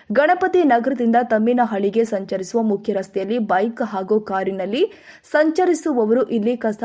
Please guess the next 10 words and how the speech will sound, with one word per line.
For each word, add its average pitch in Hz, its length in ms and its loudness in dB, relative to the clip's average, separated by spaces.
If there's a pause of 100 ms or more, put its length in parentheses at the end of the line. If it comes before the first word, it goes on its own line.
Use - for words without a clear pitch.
ಬೀಡಾಡಿ 196 440 -2
ಹೋಗ್ತಾರೆ. 190 920 -6
ಈ 302 140 4
ರಸ್ತೆಯಲ್ಲಿ 311 560 2
ಶಾಲೆ 262 300 2
ಹಾಗೂ 220 340 0
ಅಂಗನವಾಡಿ 240 640 2
ಕೇಂದ್ರ 202 320 -4 (100)
ಇದ್ದು 214 240 -2
ಕಸ 208 280 -4